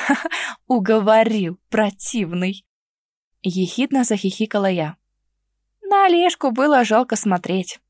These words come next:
Брат сложил ладони и умоляюще простонал: "Мара, я не хочу! Зачем тебе это?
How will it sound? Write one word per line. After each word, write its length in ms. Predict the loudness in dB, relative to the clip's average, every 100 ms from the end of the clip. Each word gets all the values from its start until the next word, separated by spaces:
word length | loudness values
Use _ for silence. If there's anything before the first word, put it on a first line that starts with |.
| _ _ _ _
Брат 400 | -4 2 2 2
сложил 380 | 2 2 2 2
ладони 520 | 2 2 2 2 2
и 160 | 2 2
умоляюще 760 | 4 4 4 4 4 2 0
простонал: 640 | 2 0 2 2 4 2 -2 _ _ _ _
"Мара, 760 | -6 0 2 4 2 2 -2 -8 _ _ _ _
я 520 | 0 2 4 4 4
не 300 | 0 -2 -2
хочу! 580 | 0 0 0 -2 -2 -4 _ _
Зачем 560 | 0 0 0 0 2 2
тебе 320 | 0 0 2
это? 340 | 2 0 -6